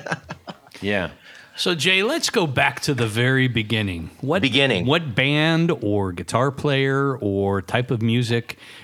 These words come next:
Speaker 2: really got you started and said, "Hey, I wanna do this"?
Speaker 3: Uh, my aunt made a mixtape when I was a kid. And on it was, like, the per-, it was, like, the perfect nineties mixtape. It was, like, Paula Abdul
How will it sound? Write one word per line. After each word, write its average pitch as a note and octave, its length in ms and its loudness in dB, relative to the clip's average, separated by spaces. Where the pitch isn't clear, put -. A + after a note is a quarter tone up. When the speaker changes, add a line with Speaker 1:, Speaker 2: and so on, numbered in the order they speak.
Speaker 2:
really C3+ 240 4
got A#2+ 320 2
you G2 80 0
started A#2 680 0
and F#2 160 -4
said, G2 300 -2
"Hey, B3 260 -2
I C#4 240 -2
wanna A#2 220 0
do F#2+ 220 -6
this"? - 420 -8
Speaker 3:
Uh, G#2 300 -4
my A2+ 340 -2
aunt C3 300 -2
made G#2+ 200 0
a F#2 40 0
mixtape F2 680 -4
when E2 100 -8
I E2+ 60 -4
was E2 140 -6
a D#2+ 40 -10
kid. C#2+ 340 -10
And F#2 140 -4
on A#2 240 2
it A#2+ 140 0
was, F#2 260 -2
like, F2+ 220 -4
the - 80 -4
per-, - 280 -4
it C3+ 60 -2
was, B2 100 0
like, C3+ 120 0
the C3 80 -2
perfect A2 540 -4
nineties E2+ 560 -4
mixtape. F2 480 -6
It - 40 -12
was, D#2+ 120 -10
like, D#2+ 300 -10
Paula F2+ 280 -2
Abdul E2+ 640 -4